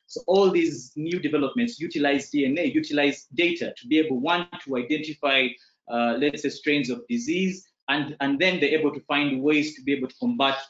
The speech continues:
these. Now, if you look at, at, at also the history of the world, um, there are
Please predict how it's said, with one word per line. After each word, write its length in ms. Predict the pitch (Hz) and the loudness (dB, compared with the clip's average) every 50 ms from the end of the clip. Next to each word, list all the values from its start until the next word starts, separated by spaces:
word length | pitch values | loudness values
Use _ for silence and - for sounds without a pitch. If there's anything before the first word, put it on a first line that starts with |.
| _ _ 240 | _ _ -12
these. 380 | - 170 139 104 98 - - _ _ _ _ - | -8 -6 -6 -6 -8 -12 -18 _ _ _ _ -4
Now, 220 | 156 147 - - - - _ _ _ _ _ _ _ _ _ - | -2 -2 -2 -4 -8 -14 _ _ _ _ _ _ _ _ _ -4
if 160 | 170 165 - - | -4 -4 -2 -2
you 100 | 180 165 | -2 2
look 240 | 190 240 254 - | 2 2 2 2
at, 220 | 240 180 165 - - - - 143 | 2 0 0 -2 -8 -12 -6 -6
at, 180 | 143 143 - - | -6 -6 -6 -12
at 100 | - _ - | -14 _ -4
also 300 | 180 190 190 185 - 160 | 0 0 0 0 0 0
the 100 | 135 131 | 0 0
history 280 | 120 170 165 - - 131 | -2 -2 -8 -4 -6 -4
of 60 | 117 | -2
the 100 | 127 131 | 0 2
world, 360 | 160 170 151 113 101 98 - - - | 2 2 2 2 0 -4 -8 -6 -2
um, 440 | 135 131 135 135 135 131 131 - - | 0 0 2 2 2 0 0 -2 -2
there 240 | 139 139 135 135 135 | 0 2 2 4 4
are 200 | 131 131 131 | 4 4 2